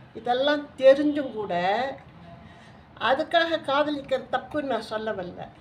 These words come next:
பெற்றோர்கள் சம்மதத்தோட நீங்க கல்யாணம் பண்ணிக்கங்க. சம்மதம் இல்லைன்னா விட்டுருங்க. இப்பதான் பிரேக்கப்புங்கிறது ரொம்ப ஈஸியா போச்சு.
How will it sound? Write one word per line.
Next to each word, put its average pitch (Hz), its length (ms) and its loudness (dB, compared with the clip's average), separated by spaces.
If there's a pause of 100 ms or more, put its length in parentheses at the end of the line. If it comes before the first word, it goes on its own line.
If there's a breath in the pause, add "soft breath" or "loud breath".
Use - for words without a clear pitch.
(580)
பெற்றோர்கள் 269 600 -4
சம்மதத்தோட 240 720 -8
நீங்க 214 220 -4
கல்யாணம் 208 480 -6
பண்ணிக்கங்க. 180 600 -12 (720)
சம்மதம் 226 540 -6
இல்லைன்னா 233 560 -6
விட்டுருங்க. 240 640 -8 (180)
இப்பதான் 233 500 -8
பிரேக்கப்புங்கிறது 226 800 -10
ரொம்ப 214 300 -12
ஈஸியா 226 560 -10
போச்சு. - 360 -14